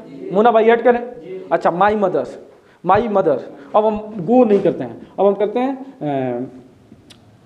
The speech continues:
एस पी ई ए के, स्पीक करते हैं, स्पीक, और कर देते हैं यहाँ पे एस टी ई ए के एस, स्पीक्स, ठीक है?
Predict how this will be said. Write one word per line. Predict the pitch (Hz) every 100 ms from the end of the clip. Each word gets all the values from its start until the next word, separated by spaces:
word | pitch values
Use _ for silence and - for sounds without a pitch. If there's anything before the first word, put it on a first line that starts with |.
| _ _ _ - - - - 208
एस | 220
पी | 220 202 202 -
ई | 202 202 202
ए | 165
के, | 160 160 160
स्पीक | - 175 151
करते | 127 127
हैं, | - - _ _ _ _ _ 156
स्पीक, | - 226 254 - - - 175
और | 170
कर | 180 160
देते | 165
हैं | 175
यहाँ | 165 165
पे | 214 - - 170
एस | 180 -
टी | 170 170 170
ई | 180 175 - 156
ए | 156 -
के | 165 160 - - - -
एस, | 123 -
स्पीक्स, | - - 127 101 - - _ _ _ _ _ _ _ _
ठीक | -
है? | 277